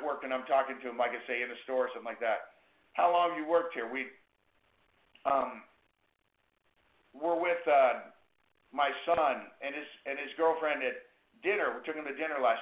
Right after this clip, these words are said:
night, and, and, uh, and I'm talking to the waiter, and he'd worked at this particular restaurant seven and a half years, you know, and, you know, and I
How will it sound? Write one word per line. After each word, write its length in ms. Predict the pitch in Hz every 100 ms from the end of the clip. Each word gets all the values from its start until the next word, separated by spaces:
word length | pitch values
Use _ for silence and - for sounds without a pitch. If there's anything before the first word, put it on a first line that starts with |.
| 117
night, 240 | 110 95
and, 240 | 98 98 - _ _ _ _ -
and, 320 | 139 135 131
uh, 260 | 135 131 123 - -
and 160 | 147 160
I'm 160 | 165 -
talking 320 | 165 156 170 143
to 80 | 147
the 80 | 147
waiter, 400 | 151 151 131 104
and 160 | 123
he'd 160 | 151 151
worked 360 | 156 160 165 - _ -
at 80 | 127
this 160 | 165 165 160
particular 240 | 151 151
restaurant 480 | 151 147 - 147 139 -
seven 240 | 143 143
and 60 | 131
a 40 |
half 220 | 135 123
years, 400 | 123 131 101 82 - _ _ _ _ _ _ _ _ _ 123
you 80 |
know, 160 | 135 143
and, 560 | 143 127 139 135 123 113 _ _ _ _ _ _ _ _ _ _ _ _ _ _ _ _ _ -
you 80 | 160
know, 160 | 160 156
and 140 | 147
I 80 | 135